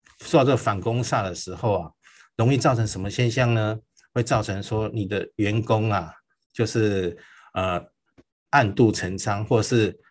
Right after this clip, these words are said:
或者是说对你就是表面上啊，对你，呃，就是很尊敬啊，私底下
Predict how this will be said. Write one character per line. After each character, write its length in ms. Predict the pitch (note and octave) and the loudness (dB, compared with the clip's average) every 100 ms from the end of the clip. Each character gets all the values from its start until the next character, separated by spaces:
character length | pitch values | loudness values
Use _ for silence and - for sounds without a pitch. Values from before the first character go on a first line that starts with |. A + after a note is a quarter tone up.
| _ _ _ | _ _ _
或 120 | C#3+ | 4
者 160 | A2+ G#2 | 4 2
是 160 | B2+ | 0
说 240 | A#2 A#2+ A2+ | 0 2 0
对 200 | B2+ A2 | 0 -2
你 120 | F#2 | -2
就 140 | A#2 | -4
是 100 | G#2 A2+ | -4 -4
表 260 | - G#2 | -2 -2
面 180 | G#2 A#2+ | 0 -2
上 260 | G#2+ G#2+ F2+ | -2 -4 -6
啊， 80 | - - - | -14 -20 -4
对 140 | C3 | -2
你， 240 | A2+ G2 - _ _ - | -2 -4 -12 _ _ -10
呃， 160 | G#2 - _ _ _ - | -10 -10 _ _ _ -8
就 120 | B2 | -2
是 160 | C3 | -2
很 180 | A#2 G2 | -2 -2
尊 240 | - D3 D3 | 4 6 6
敬 180 | D3+ | 6
啊， 140 | B2+ A2+ | 4 0
私 160 | - | 0
底 160 | B2 G2 | 0 0
下 340 | C3 A2+ F2 | 0 -2 -4